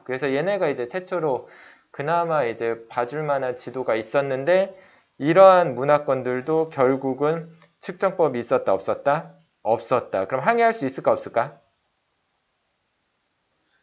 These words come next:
없죠. 그러니까, 어, 여기처럼 먼 지도, 어, 먼 바다까지 갈 수 없고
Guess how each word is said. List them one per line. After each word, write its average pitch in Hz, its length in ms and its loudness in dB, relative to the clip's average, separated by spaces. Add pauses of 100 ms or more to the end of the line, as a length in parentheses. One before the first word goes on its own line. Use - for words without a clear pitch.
(180)
없죠. 110 760 0
그러니까, 113 480 -4 (120)
어, 113 260 -4
여기처럼 120 720 -2
먼 139 260 2
지도, 131 560 -4
어, 107 120 -6
먼 135 420 2
바다까지 131 540 -4
갈 117 140 -8
수 - 140 -8
없고 117 460 -6